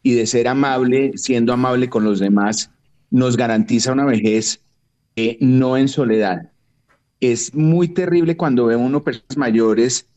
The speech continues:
que necesitando el apoyo familiar y el apoyo de sus círculos más cercanos,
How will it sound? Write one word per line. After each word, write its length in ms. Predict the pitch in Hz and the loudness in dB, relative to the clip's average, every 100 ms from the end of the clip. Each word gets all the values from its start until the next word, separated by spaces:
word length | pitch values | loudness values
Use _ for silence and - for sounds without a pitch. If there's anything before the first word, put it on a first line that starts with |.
| _ _ _ _ | _ _ _ _
que 160 | - 123 | -4 0
necesitando 840 | 120 110 117 104 110 135 127 139 156 | 0 0 -2 -2 -2 -2 -2 0 0
el 60 | |
apoyo 460 | 113 - 135 127 147 | -2 -2 -2 0 -2
familiar 600 | 151 123 113 113 117 120 | -2 0 2 2 2 0
y 80 | 127 | 0
el 60 | |
apoyo 340 | 107 - 117 139 | 0 -2 0 0
de 80 | 139 | -2
sus 180 | 120 | -4
círculos 380 | 110 113 143 139 | -6 -4 -2 -2
más 180 | 120 113 | -2 -4
cercanos, 580 | - _ - 123 143 | -8 _ -4 -2 -2